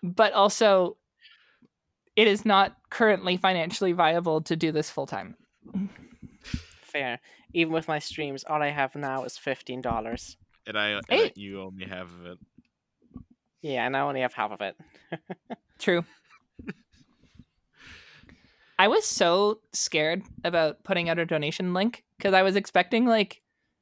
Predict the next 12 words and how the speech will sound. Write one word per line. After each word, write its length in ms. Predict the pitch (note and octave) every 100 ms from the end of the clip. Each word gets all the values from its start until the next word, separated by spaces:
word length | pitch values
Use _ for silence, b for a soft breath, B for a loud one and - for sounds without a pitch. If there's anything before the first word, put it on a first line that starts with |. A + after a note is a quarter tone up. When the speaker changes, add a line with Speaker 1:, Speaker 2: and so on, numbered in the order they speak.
| _ _ -
Speaker 1:
for 180 | - C4
whatever 320 | A3+ A#3 C4
reason, 480 | F#3 F3 D3+ C#3+ C#3 -
like, 200 | F3 F#3
a 80 | F3+
million 600 | E3 F3+ F3 F3+ F3+ E3+
people 320 | E3+ E3 D#3+
to 80 | D#3
just 200 | E3 -
immediately 600 | F3 F3 E3+ E3+ D3 D#3
be 180 | E3 E3
like, 320 | E3 D#3 -